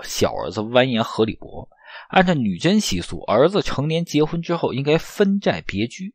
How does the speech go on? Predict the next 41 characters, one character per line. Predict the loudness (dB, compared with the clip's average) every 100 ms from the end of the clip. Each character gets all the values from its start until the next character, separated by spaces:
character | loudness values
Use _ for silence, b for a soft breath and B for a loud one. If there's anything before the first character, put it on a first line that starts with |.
| _
后 | 8
来 | 10 8
清 | 4 0
太 | 4 4
祖 | 4
努 | 0 4
尔 | 4
哈 | 6 4
赤 | 4 2
的 | 2
爷 | 4 4
爷 | 2
觉 | 2 0 0
昌 | 4 4
安 | 4 2
兄 | -4 -2
弟 | 0
六 | 2 2
个 | -2 -4
就 | -2
是 | 2
在 | 0
赫 | 2 -2
图 | 0 4
阿 | 6
拉 | 8 6
附 | 4
近 | -8 -6
的 | -6
觉 | -8 -4 -2
罗 | 0 -2
地 | -2 -2
方 | -2
分 | -2 -2 -2 0
离 | 0 0
六 | 0 0
寨， | -2 -8
环 | -10 -6 -4 -2 2
卫 | 2 2
而 | 0 -6
居。 | -10 -18